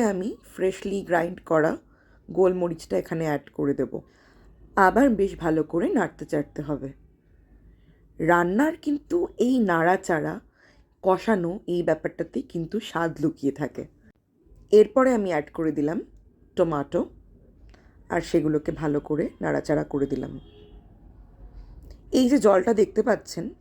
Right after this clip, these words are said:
এটা হলো মিক্সির মধ্যে আমি যে মশলাটা বানিয়েছিলাম, আদা, পেঁয়াজ, রসুন, কাঁচা লঙ্কার, সেই মিক্সি ধোয়া জলটাকে আমি মাইক্রোওভেনে দু মিনিট গরম করে এখানে অ্যাড করেছি। এবার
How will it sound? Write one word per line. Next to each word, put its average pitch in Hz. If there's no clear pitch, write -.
এটা 226
হলো 220
মিক্সির 269
মধ্যে 277
আমি 220
যে 202
মশলাটা 180
বানিয়েছিলাম, 143
আদা, 165
পেঁয়াজ, 156
রসুন, 156
কাঁচা 147
লঙ্কার, 135
সেই 269
মিক্সি 220
ধোয়া 214
জলটাকে 147
আমি 180
মাইক্রোওভেনে 160
দু 180
মিনিট 151
গরম 151
করে 143
এখানে 165
অ্যাড 175
করেছি। -
এবার 233